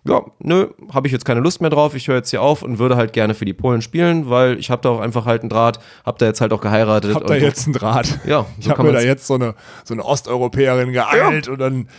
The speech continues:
Speaker 2: ja.
Speaker 1: Und möchte vielleicht auch, ja, für 'n, für 'n Verband spielen, der mich da einfach nochmal mehr wertschätzt. Er wurde dann natürlich als Verräter schwerst beschimpft und ich weiß auch nicht mehr, wie gut es ihm da auf kubanischem Grund aktuell geht.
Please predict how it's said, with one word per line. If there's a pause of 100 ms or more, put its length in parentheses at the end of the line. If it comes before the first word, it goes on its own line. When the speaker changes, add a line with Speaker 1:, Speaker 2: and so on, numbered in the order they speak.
(340)
Speaker 2:
ja.
Speaker 1:
Und
möchte
vielleicht
auch,
ja,
für
'n,
für
'n
Verband
spielen,
der
mich
da
einfach
nochmal
mehr
wertschätzt.
Er
wurde
dann
natürlich
als
Verräter
schwerst
beschimpft
und
ich
weiß
auch
nicht
mehr,
wie
gut
es
ihm
da
auf
kubanischem
Grund
aktuell
geht.